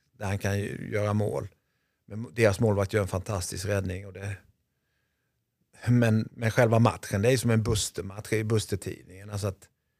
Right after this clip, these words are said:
den vänder åt alla håll och kanter. Det, det är som Kenneth Andersson sa, man skulle suttit,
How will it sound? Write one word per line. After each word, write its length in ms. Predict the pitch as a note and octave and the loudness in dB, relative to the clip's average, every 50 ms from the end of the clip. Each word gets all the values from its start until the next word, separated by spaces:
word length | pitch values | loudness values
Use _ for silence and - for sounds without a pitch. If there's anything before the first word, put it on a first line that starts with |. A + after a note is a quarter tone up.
| _ _ _ _ _ _ _ _ _ _ _ _ _ _ _ _ _ _ | _ _ _ _ _ _ _ _ _ _ _ _ _ _ _ _ _ _
den 140 | G#2 G2 F#2+ | -8 -4 0
vänder 340 | G2+ A#2 G#2 F#2+ F#2 F#2 F#2 | 2 4 4 4 2 0 0
åt 80 | F#2 - | 0 0
alla 200 | G2+ F#2+ F2+ F2+ | 0 2 2 2
håll 220 | F#2+ F#2+ F2 E2+ | 2 0 0 -2
och 80 | E2 - | -2 -2
kanter. 380 | G#2 F#2 F2+ E2+ - - - - | -2 -2 -2 -2 -4 -8 -12 -12
Det, 160 | G#2 F#2+ - - - - | -14 -16 -18 -18 -14 -8
det 60 | G2+ A#2 | -6 -2
är 40 | |
som 260 | A#2+ B2+ A#2 A2+ A2 G#2+ | 0 2 2 2 0 0
Kenneth 540 | - A#2+ A2 F2+ E2+ D#2+ G#2 A2+ - - | 0 0 0 0 0 -2 -4 -2 0 2
Andersson 400 | A#2+ A2+ G2+ F2 F2 - A#2 A#2 | 2 2 2 0 0 -2 -2 -2
sa, 220 | G#2 - G2+ F#2+ F#2 | -2 -2 -2 -2 0
man 140 | G#2+ A2 A2 | 0 0 0
skulle 240 | - B2 A2+ A2 | 2 0 0 0
suttit, 340 | G#2+ A2+ A#2 A2+ - - - | 0 -2 -2 -4 -4 -8 -20